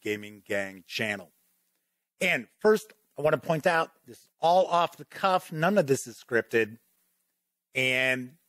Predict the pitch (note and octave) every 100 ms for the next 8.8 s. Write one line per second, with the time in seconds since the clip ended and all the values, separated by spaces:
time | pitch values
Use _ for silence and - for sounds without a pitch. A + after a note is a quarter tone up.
0 | _ _ _ _ D3 C#3 D3+ C#3+ - F#3+
1 | F3+ F3 D#3 D3 B2+ C#3+ C#3 B2+ C3 B2+
2 | B2 B2 A#2+ A2 A#2 A#2+ A2 G#2+ G#2 G#2
3 | G#2 G#2 G2+ G2 _ _ _ _ - B2+
4 | A2+ A#2 A2+ - A#2 G#2+ - - _ _
5 | _ _ _ - G#3+ G3+ A#3 A3 _ _
6 | G3+ - G#3 A3+ A3+ E3 G3+ A3 F#3 G#3+
7 | - F3 E3+ C#3+ B2+ F3 F#3+ G3 - -
8 | C3 C#3 D3 - C3 B2 A#2